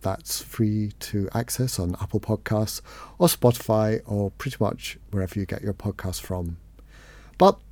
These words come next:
back to today. So that new study, just published on B M J dot com, has some of the best data to test the effect of calorie labeling. And to talk to that, I'm joined by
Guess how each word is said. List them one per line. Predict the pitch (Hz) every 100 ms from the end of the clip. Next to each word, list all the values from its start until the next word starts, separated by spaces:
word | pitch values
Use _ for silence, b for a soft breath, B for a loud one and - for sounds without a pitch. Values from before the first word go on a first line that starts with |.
| -
back | 135 131
to | 123
today. | 110 - 104 - 101 - B B B
So | B 165 117 -
that | 156 165
new | 165
study, | - - 101 123 123 151 -
just | - 147 -
published | - 120 120 120 -
on | 117 110
B | 110
M | 107
J | 104 101
dot | 98 101
com, | - 98 90 101 b b b
has | - 127
some | 190
of | 185
the | -
best | 143 196 175 -
data | 135 120 - 95 87 - b b b b
to | - 120 113 113 113 113 113 110
test | - 170 -
the | 135
effect | - 107 - -
of | 104
calorie | - - 101 98 101
labeling. | 104 104 101 92 92 87 - b b
And | 160 160
to |
talk | 165 160 151
to | 143
that, | 143 139 - -
I'm | 113 113
joined | 113 107 107 107 -
by | 107 104